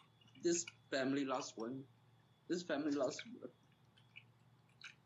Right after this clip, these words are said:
I lost eleven that day. And I just went to my parents and said, "I'm sorry. I tried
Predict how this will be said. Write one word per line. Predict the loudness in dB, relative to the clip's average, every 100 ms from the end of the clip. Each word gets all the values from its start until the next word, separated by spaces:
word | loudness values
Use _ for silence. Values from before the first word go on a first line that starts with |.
| -20 -20 _ -14 -2
I | 2
lost | 4 2 0
eleven | -2 2 2 0 -4 -8 -10 -6
that | -6 -4 0
day. | 0 0 -8 -20 -20 -20 -20 -20 -20 -20 -20 -20 -20 -18 -6
And | -2 -2 -4 -8 -12 -20 -20 -20 -20 -20 -20 -20 -20 -20 -20 -20 -20 -20 -20 -20 -20 -20 -20 -20 -18 -18 -20 -6 -4
I | -2 0
just | 2
went | 2 2
to | 0
my | -2
parents | -2 -2 0 -2
and | -6 -6
said, | -8 -14 -20 -20 -20 -20 -4
"I'm | -2 0
sorry. | 0 2 4 2 0 -6 -20 -20 -20 -20 -20 -20 -20 -20 -20 -20 -20 -14 -12 -10 -12 -14 -18 -16 0
I | 2 4
tried | 4 2